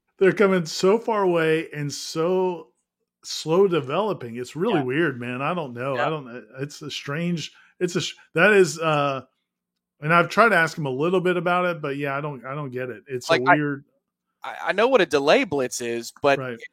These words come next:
Speaker 2: we don't live in the era of a four-by-three television anymore. We got sixteen-by-nine widescreens, and if a dude's not in the shot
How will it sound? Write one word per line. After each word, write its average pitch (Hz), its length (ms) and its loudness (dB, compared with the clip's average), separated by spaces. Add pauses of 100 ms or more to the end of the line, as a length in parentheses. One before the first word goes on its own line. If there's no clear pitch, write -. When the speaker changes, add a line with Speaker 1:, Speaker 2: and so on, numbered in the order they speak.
(160)
Speaker 2:
we 175 100 4
don't 254 200 6
live 247 180 8
in 202 60 0
the 165 120 2
era 190 240 8
of 147 80 6
a 139 60 -2
four-by-three 180 680 4
television 156 560 4
anymore. 120 380 -4
We 127 120 -6
got 196 200 4
sixteen-by-nine 196 920 4
widescreens, 160 600 4
and 143 100 0
if 147 120 -2
a 143 40 2
dude's 240 360 -2
not 185 180 6
in 165 100 0
the 127 120 -6
shot 175 480 6